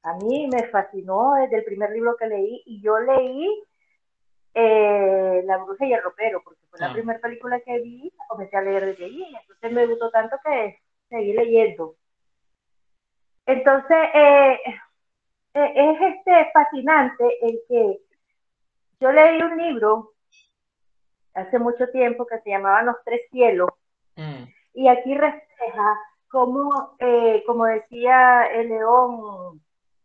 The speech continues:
Speaker 1: cuando se llevó a, a, a Eustaquio, que lo fue a traer y lo llevó a, a otro lugar,
Speaker 2: Ujú.
Speaker 1: decía él, "Ustedes no pueden venir aquí, o sea,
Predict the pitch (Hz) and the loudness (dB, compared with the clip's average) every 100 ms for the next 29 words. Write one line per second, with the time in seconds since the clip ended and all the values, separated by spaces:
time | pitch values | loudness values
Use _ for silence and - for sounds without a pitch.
0 | _ _ _ - 220 214 208 208 196 190 | _ _ _ -6 -4 -2 -2 -2 0 -2
1 | 185 208 226 226 208 190 - 185 180 170 | 0 4 6 6 6 4 0 -2 -2 -4
2 | 160 147 _ _ _ 196 185 185 233 233 | -8 -14 _ _ _ -10 -10 -4 2 2
3 | 233 220 196 185 220 220 226 233 233 226 | 0 -6 -4 -2 -2 4 6 6 4 0
4 | 214 196 190 202 226 226 214 180 - 180 | -2 -4 -2 2 4 4 2 0 -4 -2
5 | 190 226 226 226 208 175 180 170 147 147 | 0 2 2 2 4 4 2 -6 -12 -12
6 | 147 - _ - 240 240 262 254 269 302 | -18 -20 _ -4 -2 0 4 6 6 2
7 | 285 - 254 262 269 262 262 262 262 247 | -4 -4 -4 -2 -4 0 0 2 0 -4
8 | 240 240 240 - 285 285 _ - 190 226 | -6 -6 -10 -14 -20 -20 _ -10 0 2